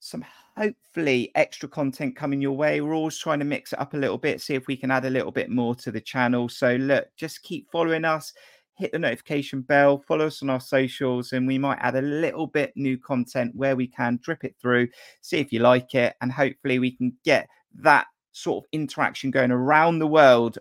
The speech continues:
for the Cherries, because there's lots of you that reach out to me,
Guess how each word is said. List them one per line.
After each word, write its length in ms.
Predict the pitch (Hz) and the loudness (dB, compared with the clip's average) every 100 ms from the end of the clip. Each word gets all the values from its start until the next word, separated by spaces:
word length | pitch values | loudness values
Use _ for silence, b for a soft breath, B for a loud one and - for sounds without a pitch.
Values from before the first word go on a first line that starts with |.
| - | -12
for 80 | 127 | -6
the 80 | 120 | -6
Cherries, 460 | - 123 117 110 | 2 4 4 0
because 260 | 120 - 113 | -6 -8 -4
there's 180 | 120 139 | -2 2
lots 240 | 143 - | 0 -2
of 140 | 123 | -8
you 180 | 123 120 117 b _ | -2 -2 -4 b _
that 140 | 98 - | -8 -6
reach 300 | 143 156 - | -6 -6 0
out 220 | 127 - | 0 0
to 120 | - | -2
me, 220 | 123 120 | -2 -2